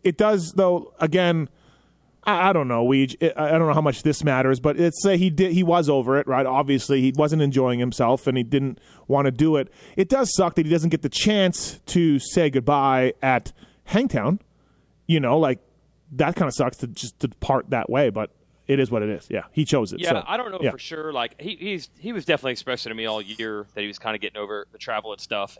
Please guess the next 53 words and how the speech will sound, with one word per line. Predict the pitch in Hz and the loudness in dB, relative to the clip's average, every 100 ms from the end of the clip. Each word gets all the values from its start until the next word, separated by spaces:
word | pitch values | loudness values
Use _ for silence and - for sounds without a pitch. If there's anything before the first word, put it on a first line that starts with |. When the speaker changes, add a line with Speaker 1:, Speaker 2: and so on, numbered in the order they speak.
| 104 | -10
Speaker 2:
And, | 98 92 - | -10 -12 -12
you | |
know, | 117 98 | -10 -8
I, | 95 120 - | -8 -10 -10
I | |
think | 127 214 - _ _ | -10 -12 -14 _ _
what's | - - | -10 -8
funny | - 226 233 | -2 -2 -2
is | 143 | -8
when | 131 | -10
people | 202 226 | -8 -4
have | 185 | -4
young | 110 107 - - 127 | -4 -8 -8 -12 -10
kids, | 151 165 165 - | -8 -8 -8 -14
you | 120 120 | -14 -8
think | 135 135 | -6 -6
that's, | 135 - | -8 -6
like, | 123 98 | -8 -6
the | 110 | -12
worst | 95 104 135 - - _ | -8 -10 -10 -12 -16 _
time | - 131 139 147 156 _ | -12 -4 -4 -4 -8 _
to | - 139 135 | -12 -10 -10
be | - 131 | -4 -4
away | 117 131 | -2 -4
from | 131 123 | -4 -8
family. | 131 123 147 160 _ _ _ - | -6 -6 -6 -12 _ _ _ -6
And | 127 - | -6 -2
I | 160 | 0
haven't | 202 165 | 0 0
heard | 135 135 | -6 -6
this | 120 131 | -4 -6
expressed | 120 - - 117 - | -8 -14 -12 -12 -10
from | 131 120 | -10 -10
G | 107 113 | -10 -8
L | 110 113 110 - | -6 -6 -10 -16
himself, | 120 - 135 165 - _ _ - | -16 -6 -2 -2 -4 _ _ -4
but | 131 | 0
I've | 139 131 | 2 0
heard | 139 | -8
a | 120 | -8
lot | 117 123 131 151 | -6 0 2 0
of | 135 | -2
people | - 120 104 | -14 -18 -18
say | - 95 82 _ _ _ | -16 -14 -14 _ _ _
that | 104 | -16
when | 131 | -14
your | 127 | -14
kids | - 175 156 | -4 -4 -4
get | 143 156 | -6 -8
to | - | -8
your | 123 | -14
teenage | - 139 143 151 | -10 -8 -8 -8
years, | 165 180 196 | -8 -10 -12